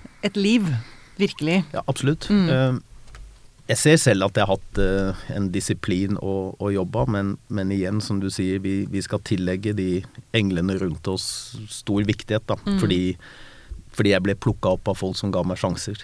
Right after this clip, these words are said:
Speaker 2: som
Speaker 1: Mm.
Speaker 2: lot meg skrive plateanmeldelser, og som rett og slett egentlig satt meg i gang, da, som,
Speaker 1: Mm.
Speaker 2: som gjorde at jeg kom inn i noe helt, eh, annet. Men disse tingene hadde jeg jo ikke, mm, hadde ikke fantasi til å,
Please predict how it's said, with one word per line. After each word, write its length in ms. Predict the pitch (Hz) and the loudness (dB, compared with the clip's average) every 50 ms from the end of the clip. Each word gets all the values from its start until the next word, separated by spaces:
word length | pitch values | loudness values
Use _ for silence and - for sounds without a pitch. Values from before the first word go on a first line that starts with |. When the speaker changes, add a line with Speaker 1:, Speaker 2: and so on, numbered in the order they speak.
| - - | -10 -8
Speaker 2:
som 160 | - - 104 101 | -4 -2 0 0
Speaker 1:
Mm. 20 | 92 | 0
Speaker 2:
lot 200 | 90 87 - - | -2 -2 -4 -4
meg 400 | 95 90 92 90 90 90 90 - | -4 -2 -2 -4 -4 -6 -6 -6
skrive 400 | - - - - 95 87 82 82 | -4 -2 0 0 2 2 0 2
plateanmeldelser, 760 | - 92 87 - - 73 73 76 67 69 - - - 90 95 | 2 2 2 2 2 0 -2 -2 -2 -2 -4 -4 -4 -2 -2
og 160 | 92 85 - - | -2 -4 -4 -4
som 260 | - 80 67 - - - - - - - - - - - - - - - - - - - - | -4 -4 -4 -4 -6 -8 -10 -14 -14 -14 -14 -14 -14 -14 -14 -14 -14 -14 -12 -10 -8 -6 -2
rett 260 | - - - - - 120 | -2 -2 -2 0 2 2
og 80 | 113 | 2
slett 180 | - 98 87 - - | 4 2 0 0 -2
egentlig 380 | 82 - - - 82 87 92 - - - - - - - | -4 -4 -4 -4 -4 -4 -4 -6 -10 -16 -20 -20 -18 -12
satt 400 | - - - - - - - - - | -6 -2 0 0 0 -2 -2 -2 -2
meg 140 | 95 95 95 | 0 0 0
i 40 | |
gang, 240 | 98 104 104 139 190 | 2 2 2 2 2
da, 100 | 220 127 - - - | 0 -2 -4 -6 -10
som, 300 | - - - 104 101 101 - | -8 -2 0 0 0 0 -2
Speaker 1:
Mm. 60 | - | -2
Speaker 2:
som 160 | - - 104 104 | -2 0 0 2
gjorde 220 | 98 92 90 87 | 0 0 0 -2
at 100 | 85 - | -4 -2
jeg 320 | - 92 90 92 95 98 - | -2 -2 -2 -2 -4 -6 -4
kom 200 | - 104 95 92 | -2 0 0 2
inn 160 | 87 87 90 | 2 0 0
i 60 | 92 | 0
noe 140 | 90 90 92 | -2 -2 -2
helt, 360 | 87 90 90 - - - - | -2 -4 -4 -6 -10 -10 -6
eh, 180 | 95 92 95 95 95 | -6 -6 -4 -2 0
annet. 420 | 104 101 92 113 175 - - - - - - - - - - - - - - - | 0 0 0 0 -2 -6 -8 -14 -16 -16 -18 -18 -18 -18 -18 -20 -20 -18 -4 2
Men 100 | 117 113 | 4 4
disse 220 | 110 113 - 123 135 | 6 4 4 4 4
tingene 280 | 139 185 156 110 101 | 4 4 4 4 4
hadde 140 | 98 98 92 | 4 2 2
jeg 80 | 98 95 | 0 -2
jo 80 | 92 | -2
ikke, 440 | 90 - 95 98 101 98 101 98 95 | -2 -4 -2 -2 -2 -2 -4 -4 -6
mm, 840 | 98 101 90 92 95 73 67 65 62 58 52 57 50 53 65 - - | -8 -8 -8 -8 -6 -6 -8 -8 -8 -8 -10 -10 -10 -10 -10 -8 -4
hadde 200 | - 113 107 90 80 | 0 0 2 2 0
ikke 80 | - - 101 85 | 0 0 -2 0
fantasi 540 | - 101 - - - - 113 113 135 160 - | 0 -2 -2 -2 0 0 2 2 2 0 0
til 120 | - 104 | 0 0
å, 160 | 98 98 - | 0 -2 -4